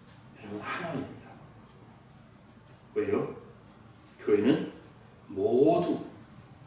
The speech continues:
하나님의 한 성령을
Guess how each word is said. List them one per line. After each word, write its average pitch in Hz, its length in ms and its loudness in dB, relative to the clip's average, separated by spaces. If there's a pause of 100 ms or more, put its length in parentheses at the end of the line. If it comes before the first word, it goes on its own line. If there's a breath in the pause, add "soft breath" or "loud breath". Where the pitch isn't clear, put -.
(460)
하나님의 156 800 -2
한 220 400 0
성령을 196 1000 2